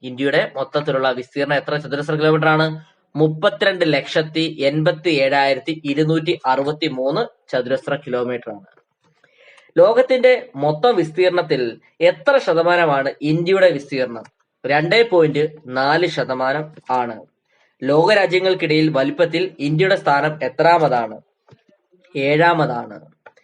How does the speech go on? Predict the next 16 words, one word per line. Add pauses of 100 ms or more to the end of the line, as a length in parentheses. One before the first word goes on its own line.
(380)
ഇന്ത്യയുടെ
തെക്കേ
അറ്റം
മുതൽ (120)
വടക്കേ
അറ്റം
വരെയുള്ള
നീളം
എത്ര
ആണ്? (540)
മൂവായിരത്തി
ഇരുന്നൂറ്റി
പതിനാല് (340)
കിലോമീറ്റർ
ആണ്. (1600)
ഇന്ത്യയുടെ